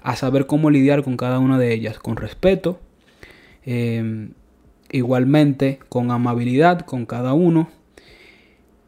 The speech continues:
Y eso mismo me ha servido para relacionarme con las demás personas que, que me escriben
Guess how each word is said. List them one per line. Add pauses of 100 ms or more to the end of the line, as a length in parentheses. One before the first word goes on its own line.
(100)
Y
eso
mismo
me
ha
servido
para
relacionarme
con
las
demás
personas
que,
que
me
escriben